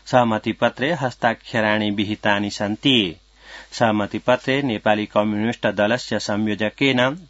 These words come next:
पुष्पकमल दाहाल प्रचण्डेन, सहसंयोजकेन माधव कुमार नेपालेन, जसपा एकीकरण पक्षधरस्य समूहात् संघीय परिषदः अध्यक्षेण राजेन्द्र श्रेष्ठेन च हस्ताक्षराणि विहितानि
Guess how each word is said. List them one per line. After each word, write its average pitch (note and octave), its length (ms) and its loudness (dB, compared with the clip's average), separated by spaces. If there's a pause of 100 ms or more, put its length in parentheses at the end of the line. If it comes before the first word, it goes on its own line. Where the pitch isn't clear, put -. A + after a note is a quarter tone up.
पुष्पकमल A2 680 -2
दाहाल G#2+ 300 0
प्रचण्डेन, A#2 840 0
सहसंयोजकेन A2 1300 -2 (400)
माधव A#2+ 360 4
कुमार A2+ 440 0
नेपालेन, A2 760 0 (100)
जसपा A2 440 -2
एकीकरण G#2+ 560 -2 (100)
पक्षधरस्य A#2+ 720 -2
समूहात् A#2+ 560 2
संघीय B2 480 -2
परिषदः G#2 520 -2
अध्यक्षेण A2 880 2 (400)
राजेन्द्र A#2+ 560 2
श्रेष्ठेन A2+ 920 0
च C#3+ 340 2 (380)
हस्ताक्षराणि A2 840 0
विहितानि G2+ 720 0